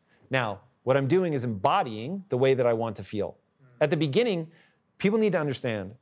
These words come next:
in the beginning, it felt fake to me because I was walking myself through the process of building desire. I was saying it internally, I was saying it externally, and I was embodying the thing I wanted to feel when I said it. The way that the brain works,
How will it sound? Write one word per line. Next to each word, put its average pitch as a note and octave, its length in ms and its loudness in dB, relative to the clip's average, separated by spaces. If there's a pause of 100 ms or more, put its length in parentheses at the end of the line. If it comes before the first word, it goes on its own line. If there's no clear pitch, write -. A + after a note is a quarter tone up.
(300)
in D#3 100 2
the D#3 80 4
beginning, D#3+ 440 0
it D3 100 -4
felt C#3 260 0
fake B2 240 0
to - 80 -10
me F#2 240 -12 (580)
because D3 300 2 (120)
I C#3+ 340 2
was B2 180 0
walking E3 460 0
myself C#3 380 0
through C3 100 -2
the A#2 80 -2
process B2 400 0
of A2+ 80 -8
building A2 260 -2
desire. F#2+ 420 -2
I G#2 60 -6
was G2+ 120 -4
saying C#3+ 240 0
it F3+ 80 0
internally, E3+ 640 0
I G#2 60 -4
was G2 80 -6
saying B2 180 -2
it C3 140 -6
externally, G#2+ 680 -2
and A2+ 120 -6
I A#2+ 40 -2
was A#2 140 -4
embodying A#2+ 640 -2
the A2 100 -4
thing A#2+ 220 -4
I A2+ 60 -2
wanted A2 340 -4
to A2+ 100 -10
feel A3+ 720 0 (760)
when D3+ 200 2
I C#3 120 2
said B2+ 320 2
it. - 160 -8 (1300)
The C#3 80 2
way F3+ 180 6
that A3 140 -6
the G3 40 -4
brain D3+ 360 -2
works, A2 340 -2